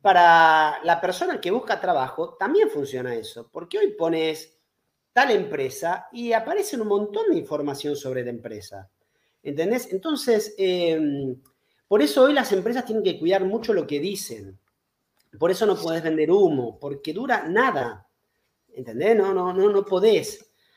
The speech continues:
Y además hay otra cosa, es, es, sería muy dañino para vos, empresa, buscar una persona creativa cuando vos no le vas a dar ese espacio. O sea, te, tenés que ser muy consciente de lo que...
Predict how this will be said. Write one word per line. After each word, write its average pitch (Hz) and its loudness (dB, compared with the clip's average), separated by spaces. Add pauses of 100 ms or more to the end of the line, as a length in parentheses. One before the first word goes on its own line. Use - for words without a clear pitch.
(260)
Y 180 6
además 233 6
hay 202 2
otra 226 2
cosa, 180 2 (220)
es, - -16 (240)
es, 214 -2
sería 247 2
muy 262 -2
dañino 214 0
para 143 4
vos, 156 2 (160)
empresa, 147 -4 (640)
buscar 175 0
una 214 2
persona 160 0 (320)
creativa 170 2
cuando 156 -2
vos 208 2
no 208 4
le 160 2
vas 180 0
a 151 0
dar 170 0 (160)
ese 139 -10
espacio. 127 -6
O - -20
sea, 135 -10
te, - -20
tenés 196 -6
que 208 -6
ser 208 -2
muy 233 -4
consciente 214 -2
de 156 -4
lo 147 -4
que... - -20